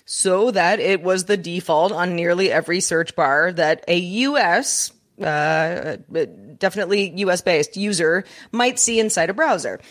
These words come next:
including Google allegedly paying big sums for Prime placement in Safari in particular. Safari, obviously Apple's browser. Unsurprisingly,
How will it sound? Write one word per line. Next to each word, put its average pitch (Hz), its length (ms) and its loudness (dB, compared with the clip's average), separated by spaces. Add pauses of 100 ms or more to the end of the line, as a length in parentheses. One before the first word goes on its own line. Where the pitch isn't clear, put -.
(200)
including 220 1120 0
Google 196 420 0
allegedly 214 760 0
paying 190 540 0 (240)
big 180 220 -2
sums 196 460 0
for 180 240 0
Prime 175 400 -2
placement 170 520 -4
in 170 200 -8
Safari 190 840 -2
in 165 140 -6
particular. 160 640 -4
Safari, 139 480 -2
obviously - 400 -2
Apple's - 280 -6
browser. 214 440 0 (280)
Unsurprisingly, 208 1120 0